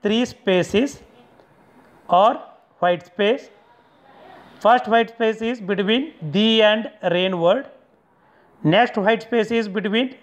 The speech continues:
rain and in word. Last white space is between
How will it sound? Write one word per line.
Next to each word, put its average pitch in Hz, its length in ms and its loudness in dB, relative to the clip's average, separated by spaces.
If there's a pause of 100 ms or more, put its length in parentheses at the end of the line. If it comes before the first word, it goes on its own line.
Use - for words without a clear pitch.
(120)
rain 220 360 2
and 208 380 0 (160)
in 196 280 0
word. 180 320 2 (960)
Last 190 420 0
white 214 180 0
space 214 320 -4
is 202 160 -6
between 190 500 -4